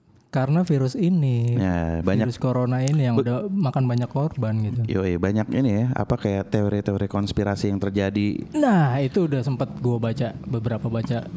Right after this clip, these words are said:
Speaker 1: konspirasi, konspirasi teori.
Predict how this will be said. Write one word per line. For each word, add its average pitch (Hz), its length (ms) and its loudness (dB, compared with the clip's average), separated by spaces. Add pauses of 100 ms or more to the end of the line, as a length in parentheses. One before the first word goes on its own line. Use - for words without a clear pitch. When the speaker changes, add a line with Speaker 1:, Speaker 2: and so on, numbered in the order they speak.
(600)
Speaker 1:
konspirasi, 120 680 0
konspirasi 220 1080 0 (180)
teori. 214 540 0